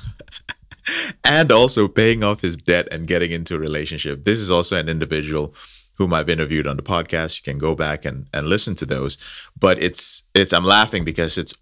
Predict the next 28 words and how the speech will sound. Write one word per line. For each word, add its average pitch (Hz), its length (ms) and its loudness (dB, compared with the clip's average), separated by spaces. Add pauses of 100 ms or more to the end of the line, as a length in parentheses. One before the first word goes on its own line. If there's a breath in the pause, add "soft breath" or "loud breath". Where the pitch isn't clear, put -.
always 87 460 2
amazing 76 640 -4 (300)
to 73 420 -2 (480)
just - 300 -2 (800)
think 117 420 -2
back 87 440 0
to - 240 -6
all 80 200 2
the 110 120 -6
things 76 480 -4
which 78 140 -4
have 80 160 -8
changed 78 560 -4
in 82 120 -10
different 85 300 -2
individuals' 73 640 -6
lives 78 540 -4 (960 loud breath)
when 98 140 -2
they 85 140 2
came 82 320 -2
into 80 200 -4
the 69 100 -4
Reboot 71 360 -2
Intensive. 69 520 -6
And 85 180 -6 (220 loud breath)
here's 180 220 6
the 101 80 -2
thing. 73 300 -2